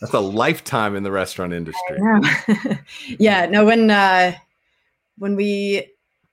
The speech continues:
Speaker 2: I believe it was, th-, there was one point when, um, we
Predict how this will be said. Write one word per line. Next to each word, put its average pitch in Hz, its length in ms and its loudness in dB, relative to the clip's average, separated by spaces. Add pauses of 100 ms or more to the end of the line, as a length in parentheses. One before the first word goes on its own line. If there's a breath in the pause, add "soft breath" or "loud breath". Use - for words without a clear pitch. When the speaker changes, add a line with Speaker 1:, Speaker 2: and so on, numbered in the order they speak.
Speaker 2:
I - 80 -18 (400 loud breath)
believe 254 220 -10
it 277 100 -10
was, 214 480 -8
th-, 214 140 -4
there 226 140 0
was 214 140 0
one 330 180 0
point 233 280 0
when, 196 480 -2
um, 175 340 -2 (300)
we 196 240 -8